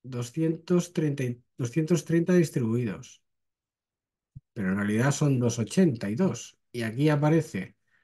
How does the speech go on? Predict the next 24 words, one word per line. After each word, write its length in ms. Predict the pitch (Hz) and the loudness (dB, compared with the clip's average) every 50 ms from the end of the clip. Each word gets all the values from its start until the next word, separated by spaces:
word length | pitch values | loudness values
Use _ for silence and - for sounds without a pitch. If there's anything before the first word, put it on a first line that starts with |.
| _ _ _ _ _ | _ _ _ _ _
cien, 600 | - - - 147 156 175 190 233 254 262 - _ _ _ _ _ _ _ _ _ _ _ | -8 0 4 6 8 8 8 6 2 -2 -8 _ _ _ _ _ _ _ _ _ _ _
pero 140 | 92 90 90 | -8 -8 -6
es 80 | 95 | -6
un 80 | 110 110 | -6 -6
cacao 320 | 95 90 90 92 104 110 | -4 -4 -4 -2 -2 0
maravillado, 460 | 110 110 107 101 98 98 101 110 120 123 | 0 0 0 0 0 0 0 2 0 0
estupendo. 420 | - - 107 92 - - 90 - | 0 -2 -4 -6 -6 -10 -12 -14
O 40 | - | -14
sea 140 | - - - | -14 -12 -12
que 200 | 78 - - - _ _ _ _ _ _ _ - - - _ _ _ _ _ _ _ _ | -12 -12 -14 -16 _ _ _ _ _ _ _ -20 -20 -20 _ _ _ _ _ _ _ _
fuera 360 | _ - - 165 165 151 139 143 | _ 0 2 4 6 6 6 6
de 60 | 170 | 6
estos 220 | 170 - 156 127 | 4 4 2 0
proyectos 640 | - - 113 131 170 175 - - 208 208 220 202 - | 0 0 2 4 4 2 2 2 0 2 2 0 -2
hasta 280 | - 120 - - 117 | -8 -8 -6 -6 -4
que 60 | 110 | -4
las 160 | 110 110 110 120 | -2 -4 -2 0
cosas 280 | 147 139 156 156 139 | 0 0 2 2 0
estén 400 | 123 113 - 143 135 139 123 117 | 0 -2 -2 -2 -2 -2 -4 -8
claras, 480 | - - 110 - - - - - - _ - | -8 -8 -6 -6 -6 -8 -12 -16 -18 _ -12
¿vale? 260 | 101 113 156 180 175 | -10 -8 -8 -8 -8
Te 160 | - - - | -8 -6 -6
puedes 220 | 92 101 110 107 - | -4 -2 -2 -2 0
forrar 400 | - 127 127 170 208 233 240 | 0 2 4 4 4 4 2